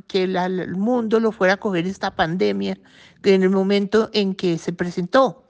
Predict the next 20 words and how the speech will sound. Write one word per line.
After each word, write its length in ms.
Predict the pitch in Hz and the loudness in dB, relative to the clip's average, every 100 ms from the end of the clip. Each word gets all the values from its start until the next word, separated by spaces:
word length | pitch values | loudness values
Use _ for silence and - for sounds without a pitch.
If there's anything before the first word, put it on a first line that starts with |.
| - - - - | -20 -20 -20 -4
Añadiría 840 | 262 262 269 269 277 277 311 330 | -2 0 -2 0 0 4 4 4
yo 220 | 320 311 | 4 0
que 120 | 311 320 | 0 -2
según 360 | 294 226 240 | -2 -2 -2
el 140 | 269 269 | -2 0
ideam, 420 | 240 214 208 233 | 0 2 0 -2
el 180 | 226 233 | -4 -4
niño 280 | 254 240 277 | -4 -2 -2
tiene 320 | - 277 269 | 0 0 0
este 240 | 254 - 269 | -4 0 2
año 340 | 254 240 247 | 2 0 -2
un 200 | 262 254 | -2 -2
sesenta 500 | - 269 254 240 240 | -4 -4 -4 -4 -6
por 180 | - 214 | -6 -8
ciento 460 | 220 214 202 233 - - - | -6 -6 -4 -6 -8 -20 0
de 100 | 220 | 2
posibilidades 800 | 226 220 226 208 202 202 220 226 | 2 0 0 -2 2 4 4 2
de 120 | 233 | 0
ser 200 | 220 190 | 0 -2
moderado 640 | 214 240 240 208 208 175 | 0 2 4 4 2 0